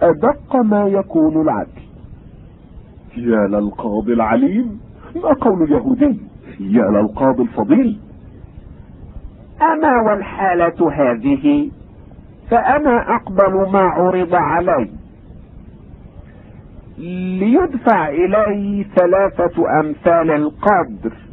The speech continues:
Speaker 2: ويطلق سراح النصراني.
Speaker 1: آه، النقود.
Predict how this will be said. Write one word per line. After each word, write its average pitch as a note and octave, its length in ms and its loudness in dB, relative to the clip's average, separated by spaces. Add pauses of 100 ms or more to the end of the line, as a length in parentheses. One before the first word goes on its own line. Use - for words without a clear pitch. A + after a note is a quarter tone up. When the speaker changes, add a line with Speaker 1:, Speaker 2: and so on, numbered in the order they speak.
(400)
Speaker 2:
ويطلق F#3+ 760 2 (120)
سراح E3+ 480 0
النصراني. D#3+ 1040 0 (800)
Speaker 1:
آه، D#3+ 600 2
النقود. A#3+ 520 0